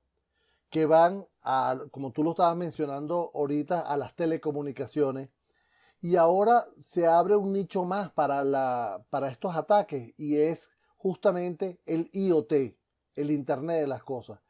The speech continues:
Vimos cómo hace unos meses atrás atacaban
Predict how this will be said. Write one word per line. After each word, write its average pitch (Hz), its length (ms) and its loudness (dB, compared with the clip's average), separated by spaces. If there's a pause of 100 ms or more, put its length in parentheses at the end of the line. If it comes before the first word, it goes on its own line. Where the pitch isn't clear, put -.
(340)
Vimos 165 420 -4
cómo 180 300 0
hace 165 180 -2
unos 170 240 -4
meses 170 380 -4
atrás 156 560 -2 (400)
atacaban 151 800 0